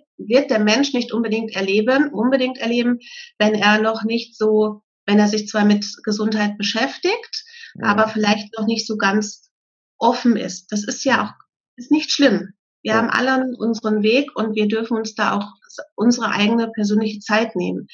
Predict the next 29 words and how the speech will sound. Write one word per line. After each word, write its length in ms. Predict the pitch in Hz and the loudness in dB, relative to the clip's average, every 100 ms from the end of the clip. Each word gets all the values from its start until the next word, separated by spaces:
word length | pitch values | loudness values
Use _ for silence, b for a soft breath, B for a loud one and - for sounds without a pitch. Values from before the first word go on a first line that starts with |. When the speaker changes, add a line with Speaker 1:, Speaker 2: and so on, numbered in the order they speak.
| B B B | B B B
Speaker 2:
Ja. 220 | 208 107 | -8 -4
Speaker 1:
Aber 400 | 190 208 233 240 - _ _ _ _ _ _ _ | 0 2 2 2 -6 _ _ _ _ _ _ _
du 180 | - 349 | 4 6
und 200 | 381 370 | 6 4
ich, 260 | 214 208 208 | 2 2 -2
wir 80 | 208 | -4
können 200 | 240 254 | -2 0
darüber 420 | 240 233 214 208 | 0 -2 0 2
reden 260 | 202 226 | 2 2
und 140 | 233 208 | 0 2
das 120 | 208 | 0
stimmt, 560 | - 254 233 233 240 - b b b _ | 0 4 4 4 0 -4 b b b _
die 140 | 214 196 | -4 0
En-, 340 | 214 208 208 | 0 0 -4
die 180 | 202 202 | -2 0
Energie 440 | 196 196 185 262 | 0 -2 0 0
im 160 | 247 214 | 0 0
Wald 220 | 208 202 | 0 0
ist 140 | - - | -2 -2
ganz 260 | 202 208 | 0 0
anders. 640 | 196 202 196 190 196 - - _ _ _ - | 0 -2 0 -2 -8 -14 -20 _ _ _ -4
Die 80 | 233 | -4
ist 160 | 208 | -2
total 460 | 247 214 233 240 254 | -2 0 2 2 2
rein, 400 | 214 214 240 262 | 2 2 2 0
die 120 | 240 | -2
ist 120 | 220 | -4
total 420 | - 208 220 226 | -6 -4 -2 -2
klar 520 | 233 226 214 220 247 | -2 -2 2 2 0